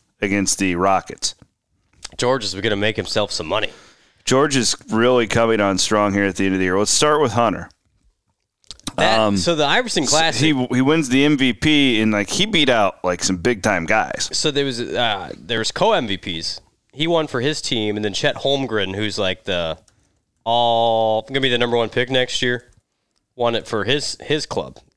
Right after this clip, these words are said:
Speaker 2: Holmgren's going to Gonzaga, and he'll be really good. Interesting kid, kinda awkward looking. Um, but for Hunter to do that on that stage, that the Iverson Classic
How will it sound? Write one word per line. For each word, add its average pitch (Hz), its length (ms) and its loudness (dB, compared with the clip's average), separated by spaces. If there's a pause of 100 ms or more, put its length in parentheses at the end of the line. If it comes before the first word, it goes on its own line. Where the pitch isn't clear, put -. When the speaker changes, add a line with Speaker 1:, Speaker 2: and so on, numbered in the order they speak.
(340)
Speaker 2:
Holmgren's 131 320 -2
going 113 160 0
to 101 80 -4
Gonzaga, 92 580 -2 (160)
and 113 100 -4
he'll 104 120 -2
be 95 100 -6
really 92 220 -6
good. 90 200 -6 (1000)
Interesting - 340 -4
kid, 80 340 -6 (460)
kinda 92 160 -4
awkward 90 320 -6
looking. - 320 -12 (380)
Um, 131 320 0 (600)
but 147 400 -2 (480)
for 147 180 -2
Hunter 185 320 0
to 143 140 -6
do 139 220 0
that 113 300 0
on 123 100 0
that 127 180 0
stage, 120 460 -2
that 151 500 -2
the 127 180 -2
Iverson 160 360 0
Classic 127 580 -2